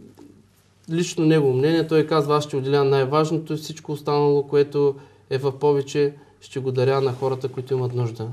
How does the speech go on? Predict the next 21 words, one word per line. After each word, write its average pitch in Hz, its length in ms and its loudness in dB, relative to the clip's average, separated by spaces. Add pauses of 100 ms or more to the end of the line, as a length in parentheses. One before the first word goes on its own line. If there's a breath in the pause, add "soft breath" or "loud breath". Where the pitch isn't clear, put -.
Затова 135 480 -2 (480 soft breath)
аз 139 160 -6
ви 139 80 -8
призовавам, 143 520 -2
ако 196 180 -6
някой 127 440 -2 (100)
има 131 380 -2 (320 soft breath)
желание 131 340 0
да 117 100 -4
помогне 165 420 0
на 160 240 2
това 160 180 -2
изстрадало 160 440 0
семейство, 156 580 -2 (380 loud breath)
а 139 100 -6
също 143 280 -6
така 135 320 -2
и 127 60 0
на 120 220 -4 (680)
много 143 280 2
други, 143 420 -2